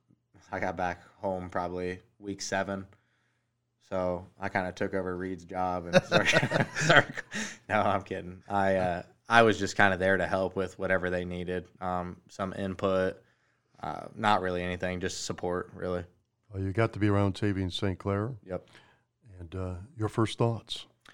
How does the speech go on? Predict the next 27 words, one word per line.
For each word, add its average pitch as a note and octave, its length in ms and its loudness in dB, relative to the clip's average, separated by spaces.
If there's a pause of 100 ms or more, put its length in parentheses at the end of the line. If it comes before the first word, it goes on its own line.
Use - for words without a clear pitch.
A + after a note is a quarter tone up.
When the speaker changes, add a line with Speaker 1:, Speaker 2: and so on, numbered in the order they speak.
(600)
Speaker 1:
Yeah, G#2+ 360 6
he, G2+ 360 4
uh, G2 340 4
he's G2 200 -4
an F#2 60 -6
exceptional F#2 500 -4
talent F#2 440 -2 (220)
with, F#2 440 -8
uh, F2 320 -4
with F2+ 120 -6
a F#2 40 -2
lot F2+ 200 2
of F2+ 100 -2
good F#2 160 -4
tools. F#2 540 -6 (680)
Um, F2 280 -6
this F2+ 180 -6
is F2 80 -8
gonna F2 200 -6
be F2 440 -6
an F2 80 -8
important F2 400 -4
year F2+ 460 -6 (380)
to, F2 280 -6
to G2+ 100 -6
grow F#2 360 2
him. F2+ 400 -4